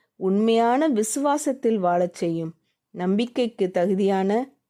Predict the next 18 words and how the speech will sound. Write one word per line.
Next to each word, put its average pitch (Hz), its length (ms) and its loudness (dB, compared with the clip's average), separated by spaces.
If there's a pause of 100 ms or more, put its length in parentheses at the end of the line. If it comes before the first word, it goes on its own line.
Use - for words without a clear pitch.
ஒரே 247 480 2
நம்பிக்கையாகிய 196 920 2
உம்மை 175 560 0 (300)
எப்போதும் 262 680 0
நோக்கி 196 340 0
செல்ல 190 520 0
உதவி 185 300 0
செய்யும். 165 460 -4 (340)
இயேசுவின் 254 600 0
மூலம் 185 360 2
ஜெபிக்கிறோம் 185 680 -2
பரமபிதாவே, 180 1120 -2 (100)
ஆமீன். 170 400 -4 (500)
இந்த 254 380 0
மெசேஜ் 196 480 0 (340)
இருபத்தி 185 520 0
எட்டு 180 520 -2 (220)
டிசம்பர் 180 720 -2